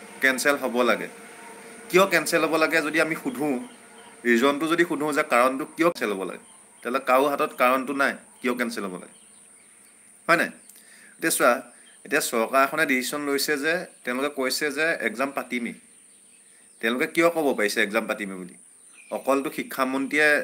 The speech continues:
ডিচিশ্যন লোৱা নাই, অকল মুখ্যমন্ত্ৰীয়ে ডিচিশ্যন লোৱা নাই।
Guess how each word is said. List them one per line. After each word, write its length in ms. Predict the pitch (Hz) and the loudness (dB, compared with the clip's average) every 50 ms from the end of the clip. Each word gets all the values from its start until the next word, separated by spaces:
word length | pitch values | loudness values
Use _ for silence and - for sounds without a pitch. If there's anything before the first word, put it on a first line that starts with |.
| 123 | -2
ডিচিশ্যন 360 | 120 127 123 127 123 123 147 139 | -4 -4 -2 -2 -2 -2 -4 -2
লোৱা 200 | 135 135 131 131 | 0 0 0 0
নাই, 160 | 131 131 135 135 _ _ _ _ _ _ _ - | -2 -6 -8 -10 _ _ _ _ _ _ _ -10
অকল 200 | - - - 139 | -6 -2 0 0
মুখ্যমন্ত্ৰীয়ে 600 | 147 143 131 120 120 - 135 139 139 139 147 156 | 0 0 -2 -4 -4 -4 -4 -2 -2 0 0 0
ডিচিশ্যন 340 | 143 139 135 135 - 156 143 139 | 0 0 -2 -2 -4 -4 -2 -2
লোৱা 120 | 143 139 | -2 -2
নাই। 180 | 139 139 139 | -2 -4 -10